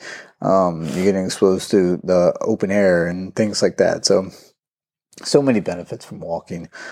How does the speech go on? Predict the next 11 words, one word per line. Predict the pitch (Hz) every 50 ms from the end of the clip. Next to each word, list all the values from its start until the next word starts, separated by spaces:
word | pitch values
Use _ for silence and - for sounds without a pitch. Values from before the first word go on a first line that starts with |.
| - - -
Um, | 95 92 92 90 87 85 85 87 82 -
so, | - - 101 92 90 87 87 87 85 - -
uh, | 90 90 90 85 82
just | 82 - 117 110 -
looked | 113 -
at | - 95 92
my | 92 92 90 87 87 - - - -
step | - - - 98 - -
counter, | - 110 92 90 90 92 - - -
seventeen | - - - - 117 113 113 113 110 - - 135 113 107 104 104 110 127 - _ _ _ _ _ _ _
thousand | _ - 87 90 92 92 - - 87 87 85 85